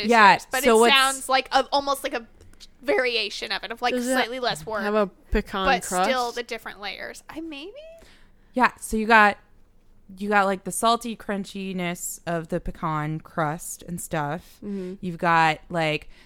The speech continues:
Speaker 2: the cream cheese that's got a little bit of, like, that tartness to it.
Speaker 1: Mm.
Speaker 2: And it's got, like, chocolate pudding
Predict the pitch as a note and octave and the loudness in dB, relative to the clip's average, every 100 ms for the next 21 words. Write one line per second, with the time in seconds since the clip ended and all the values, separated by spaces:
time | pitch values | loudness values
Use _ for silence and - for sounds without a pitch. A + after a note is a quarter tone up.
0 | _ _ E3 - - - A#3 A#3 A3+ - | _ _ -12 -12 -10 -4 -2 -2 -4 -8
1 | G#3 F#3 E3+ F3+ - F3+ F3+ F3+ F3+ E3+ | -6 -6 -8 -12 -6 -2 0 0 -2 0
2 | F3 E3 D#3+ D#3+ D#3 D3 - - - F3+ | -2 -2 -4 -6 -4 -8 -6 -10 -4 -4
3 | F3 E3 - - - F3 D#3 F#3 - B3+ | -4 -8 -8 -14 -10 -6 -4 -4 -6 -16
4 | A#3+ D#3+ D#3+ F3+ E3 - F3 E3+ E3+ F#3 | -20 -16 -6 -4 -4 0 4 4 2 0
5 | E3 D#3 - - - G#3 A3+ A#3 - B3+ | -2 -2 -6 -10 2 4 4 0 0 0
6 | A#3+ A3+ | 0 -2